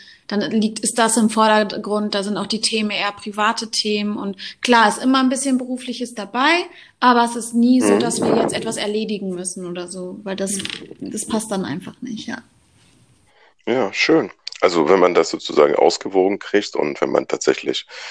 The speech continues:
Speaker 2: ähm, so selbstreflektiert ist und ihr kommt da aus einer, ihr seid, ihr, ihr,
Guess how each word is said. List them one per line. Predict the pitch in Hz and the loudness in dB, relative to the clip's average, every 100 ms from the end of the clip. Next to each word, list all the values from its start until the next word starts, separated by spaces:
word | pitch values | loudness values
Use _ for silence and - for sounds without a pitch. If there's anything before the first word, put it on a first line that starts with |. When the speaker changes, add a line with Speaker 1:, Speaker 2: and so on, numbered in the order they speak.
| - - - | -18 -10 4
Speaker 2:
ähm, | 78 69 65 58 - _ | 8 8 6 0 -12 _
so | 87 104 131 | 0 6 6
selbstreflektiert | - 147 92 - 78 - 73 - | 6 4 2 0 0 2 0 2
ist | 95 | 0
und | - 80 | 2 4
ihr | |
kommt | 78 117 117 | 4 2 4
da | 67 | 6
aus | 64 - | 6 4
einer, | 73 69 69 - | 6 8 6 2
ihr | 90 | 4
seid, | 104 - - | 4 4 2
ihr, | 98 113 - - - | 2 2 0 -4 -4
ihr, | 92 | -4